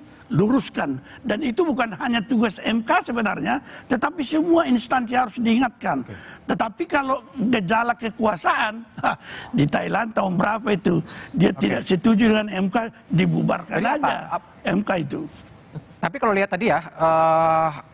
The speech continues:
Speaker 2: Pak Palguna, ya, M K M K tadi kan juga mengatakan bahwa ada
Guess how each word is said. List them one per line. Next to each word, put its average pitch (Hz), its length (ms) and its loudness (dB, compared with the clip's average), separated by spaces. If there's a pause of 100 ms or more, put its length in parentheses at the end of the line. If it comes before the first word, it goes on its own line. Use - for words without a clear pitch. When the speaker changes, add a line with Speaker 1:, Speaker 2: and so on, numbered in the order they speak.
(380)
Speaker 2:
Pak 147 160 2
Palguna, 147 480 0 (240)
ya, 139 160 0 (400)
M 139 160 -2
K 131 160 -4
M 135 160 -2
K - 80 0
tadi 160 160 -4
kan 233 80 0
juga 135 160 0
mengatakan 131 480 0
bahwa 139 400 2 (160)
ada 156 100 -2